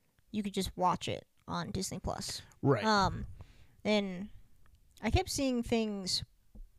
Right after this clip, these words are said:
Speaker 1: like, before, like, we, we bought it that was like, "Don't buy it." 'Cause they're like, not, not because it wasn't good, but because of, um, they're like, "Disney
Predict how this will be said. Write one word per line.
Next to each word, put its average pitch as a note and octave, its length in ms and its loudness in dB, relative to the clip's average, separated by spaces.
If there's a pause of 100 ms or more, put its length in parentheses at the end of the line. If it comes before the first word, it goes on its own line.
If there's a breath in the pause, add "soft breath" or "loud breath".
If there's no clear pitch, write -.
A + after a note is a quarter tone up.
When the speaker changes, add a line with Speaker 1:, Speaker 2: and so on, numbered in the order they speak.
(120)
Speaker 1:
like, F#3+ 300 2
before, G3 680 2
like, - 280 0
we, F#3 260 -4
we F#3+ 160 -2
bought F3 320 4
it E3+ 160 0 (400 loud breath)
that F#3 80 2
was E3+ 260 2
like, F3+ 360 0 (580)
"Don't A#3+ 280 2 (100)
buy G#3+ 240 4
it." G3 240 2 (580 loud breath)
'Cause G3+ 220 2
they're A3 240 4
like, G3 260 2
not, C4 220 4
not C4+ 120 2
because B3 220 6
it A3 80 6
wasn't G#3 300 2
good, B3 340 6
but - 160 2
because A#3 400 6
of, G#3 380 0
um, G#3 340 2 (420)
they're A3+ 160 6
like, G3+ 360 2 (680)
"Disney A#3+ 680 4